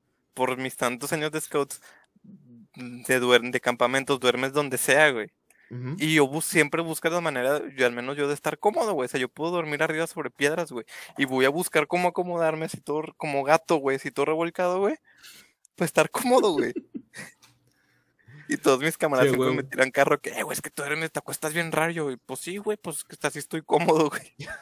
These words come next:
Speaker 2: <laughs> Dice aquí, John, "Yo
Speaker 3: Sí,
Speaker 2: dormí
Speaker 3: de
Speaker 2: sentado en una
Speaker 3: hecho.
Speaker 2: peda mortal, recuerdos de Vietnam". Uh, güey, es que sí, la, hay, hay
Speaker 3: <laughs>
Speaker 2: raza que se queda dormida y que no, no encuentras forma, y como dice Ace,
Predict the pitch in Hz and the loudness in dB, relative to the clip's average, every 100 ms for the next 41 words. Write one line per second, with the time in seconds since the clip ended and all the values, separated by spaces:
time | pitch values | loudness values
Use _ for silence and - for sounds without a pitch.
0 | - - _ - - 196 - 175 - _ | -18 -20 _ -8 -6 -6 -8 -10 -12 _
1 | - - - 120 - 147 135 139 131 131 | -20 -20 -20 -20 -12 -4 -4 -4 -4 -2
2 | 131 - _ _ 135 123 127 113 113 135 | -4 -12 _ _ -2 2 2 0 4 8
3 | 151 160 165 160 151 156 151 151 - _ | 8 8 4 0 4 4 6 2 -4 _
4 | 147 147 151 156 143 117 - 123 123 - | 4 6 6 6 4 2 4 6 6 2
5 | 120 117 117 117 127 135 120 90 104 101 | -4 -2 0 2 2 2 0 0 -4 -6
6 | - _ - _ _ _ _ 131 151 - | -14 _ -20 _ _ _ _ -8 -8 -12
7 | 123 123 139 139 123 120 - 123 135 135 | -14 0 6 8 6 4 2 4 6 8
8 | 127 135 - 127 147 151 160 180 147 - | 8 8 6 6 6 6 8 6 6 4
9 | - 147 147 147 214 214 151 135 135 180 | 4 2 4 8 10 10 6 4 2 4
10 | 214 180 127 113 - - 123 143 139 151 | 4 2 0 -2 -4 -6 -4 -4 0 -2
11 | 156 180 180 190 - 160 175 180 - 135 | 2 0 0 -2 0 -2 -2 -6 -6 -2
12 | 131 151 165 151 151 143 - | 0 4 8 8 6 2 -6